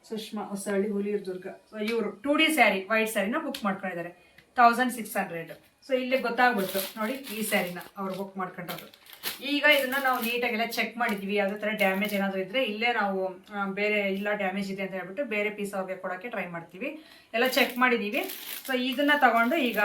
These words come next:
ಈ ಕವರಲ್ಲಿ ಅಡ್ರೆಸ್ ಹಾಕಿದೀವಲ್ಲ, ಈ ಕವರಲ್ಲಿ ಇಟ್ಬಿಟ್ಟು ಪ್ಯಾಕ್ ಮಾಡೋದು. So ನೋಡಿ, ಈ ರೀತಿ ಪ್ಯಾಕ್ ಮಾಡ್ಬಿಡೋದು ಅಷ್ಟೇನೆ. So ಇಲ್ಲಿ ಇನ್ನೊಂದು ಸ್ಟಿಕ್ಕರ್ ಇರುತ್ತೆ, ಈ ಥರ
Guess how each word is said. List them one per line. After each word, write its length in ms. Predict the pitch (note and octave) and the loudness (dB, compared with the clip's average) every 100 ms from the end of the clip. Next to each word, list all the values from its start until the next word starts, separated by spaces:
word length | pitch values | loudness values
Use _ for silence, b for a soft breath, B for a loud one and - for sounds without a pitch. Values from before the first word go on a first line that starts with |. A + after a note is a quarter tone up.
| G#3 - | 4 2
ಈ 120 | C4+ C#4 | -2 4
ಕವರಲ್ಲಿ 480 | B3 G#3 F#3+ F#3 | 6 6 4 2
ಅಡ್ರೆಸ್ 540 | F#3+ A3+ A3+ G#3 A#3+ A#3 | -6 0 0 2 0 0
ಹಾಕಿದೀವಲ್ಲ, 460 | G3+ G#3 G3+ F#3 A#3+ D4 | -2 -4 -4 -2 -2 -2
ಈ 100 | A#3 | -8
ಕವರಲ್ಲಿ 460 | A3 G#3 G3 F3+ G3+ | -6 -2 0 0 -4
ಇಟ್ಬಿಟ್ಟು 400 | G3 E3+ F#3 C#4+ | -6 -6 -4 -2
ಪ್ಯಾಕ್ 320 | D4 B3+ - | 6 4 4
ಮಾಡೋದು. 420 | F#3+ D#3+ - - - - - - - - - - - - - - - | -4 -6 -10 -16 -12 -14 -12 -10 -8 -8 -12 -16 -20 -18 -16 -12 -6
So 120 | F#3+ | -2
ನೋಡಿ, 140 | F#3 A#3+ | -2 -2
ಈ 180 | G3+ | -4
ರೀತಿ 400 | G3+ F#3+ - F#3+ - - - - - - - - - _ _ - - - - - _ - - - - - _ - | -8 -8 -8 -8 -8 -4 -2 -2 -4 -10 -16 -20 -20 _ _ 0 0 0 -6 -20 _ -12 -8 -8 -8 -12 _ 2
ಪ್ಯಾಕ್ 280 | A#3 G#3 | 2 2
ಮಾಡ್ಬಿಡೋದು 360 | F3+ E3+ E3+ F3+ | -4 -6 -6 -6
ಅಷ್ಟೇನೆ. 640 | F#3+ - F3+ C#4 D#4+ - - - - - - - | -6 -6 -4 -4 -6 -16 -20 -20 -20 -18 -16 -8
So 100 | A3 | -4
ಇಲ್ಲಿ 440 | A#3 B3 C#4 C4+ G#3+ A3+ - - | -4 -2 2 4 2 -2 -10 -4
ಇನ್ನೊಂದು 300 | A#3+ B3+ C4 | 0 0 0
ಸ್ಟಿಕ್ಕರ್ 420 | - A3 - G#3 | -4 -6 0 0
ಇರುತ್ತೆ, 320 | F#3 F3 B3+ | 0 -6 -4
ಈ 120 | A3+ | -2
ಥರ 200 | G#3 F#3 | -2 -4